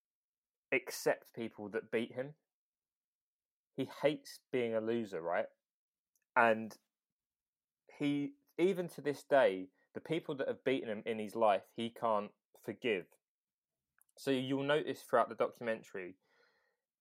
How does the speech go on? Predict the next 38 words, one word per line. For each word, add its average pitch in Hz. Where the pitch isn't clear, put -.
he 131
gets 127
asked, 113
"Who, 139
you 117
know, 107
at 135
what 143
point, 127
what 143
thing 131
do 113
you 110
feel 117
most 110
bad 107
about?" 92
And 101
he 104
says 117
it 107
was 101
when 104
he 110
called, 110
uh, 104
former 151
soigneur, 107
um, 98
Emma 117
O'Reilly, 101
I -
believe 120
he 107
called 101
her 95
a 90
slut -